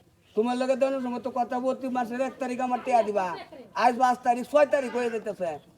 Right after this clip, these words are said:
হ্যাঁ, তোর লগে কথা কইতেছি, মক্কেল দাদা আমার আর একটা যাইতেছে, দেখছো রে কাস্টমার, সেইটা টানো কিছু টিয়া ভাই, আমি অনহেরে কিবা কই, আচ্ছা তোর কপরে শেষ করি। ওই তুই কার ওই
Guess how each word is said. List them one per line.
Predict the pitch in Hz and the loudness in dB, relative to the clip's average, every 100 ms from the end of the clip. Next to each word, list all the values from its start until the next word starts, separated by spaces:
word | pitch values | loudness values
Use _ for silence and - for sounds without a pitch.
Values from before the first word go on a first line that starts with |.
| _ 165 | _ -2
হ্যাঁ, | 247 320 - _ _ - _ - - - - | -2 -4 -16 _ _ -20 _ -20 -20 -14 -6
তোর | 185 | -4
লগে | 226 226 | -2 -2
কথা | 226 240 233 | -4 -4 -8
কইতেছি, | 214 220 214 233 | -8 -6 -4 -4
মক্কেল | 214 247 240 | -4 -4 0
দাদা | 226 233 | 0 0
আমার | 240 240 | -2 -2
আর | 226 | -2
একটা | 226 233 | -4 -6
যাইতেছে, | 247 262 233 208 | -6 -6 -4 -6
দেখছো | 226 233 233 | -6 -6 -6
রে | 240 233 | -6 -6
কাস্টমার, | 214 - 214 202 175 - _ | -6 -6 -6 -6 -6 -12 _
সেইটা | 202 220 208 | -4 -2 -2
টানো | 214 220 208 | -4 -4 -6
কিছু | 196 185 | -6 -2
টিয়া | 208 175 | 0 0
ভাই, | 160 156 | -2 -4
আমি | 160 175 170 - - | -6 -10 -12 -18 -10
অনহেরে | 170 180 202 165 | -6 -4 -6 -6
কিবা | 165 156 | -8 -8
কই, | 151 175 | -6 -8
আচ্ছা | 170 175 | -8 -8
তোর | 175 147 | -8 -8
কপরে | 175 165 156 135 | -10 -10 -12 -12
শেষ | 131 - | -14 -14
করি। | 120 104 - - _ 247 | -14 -14 -20 -20 _ 2
ওই | 311 302 | 4 2
তুই | 311 294 | -6 -6
কার | 285 285 | -2 2
ওই | 302 | 2